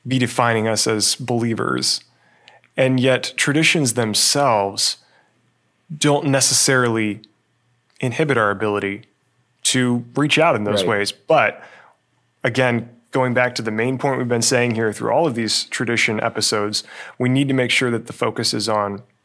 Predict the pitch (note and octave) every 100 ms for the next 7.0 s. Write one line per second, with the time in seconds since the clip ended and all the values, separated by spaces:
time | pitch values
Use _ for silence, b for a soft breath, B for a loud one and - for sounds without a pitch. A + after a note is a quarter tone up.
0 | _ _ _ - - A#2+ A2 G#2 B2 A2+
1 | A#2+ B2 - - - A2+ G#2+ - - _
2 | A#2+ A2 G2+ A#2+ G#2+ G2+ G#2 - - b
3 | b b b A2+ A2 G#2 - - _ _
4 | _ _ - - A#2 A#2+ - - A2 A2
5 | - A#2 C#3+ D3 C3+ - C3+ - C3 A#2
6 | B2 A#2+ A2+ - - - B2 B2 B2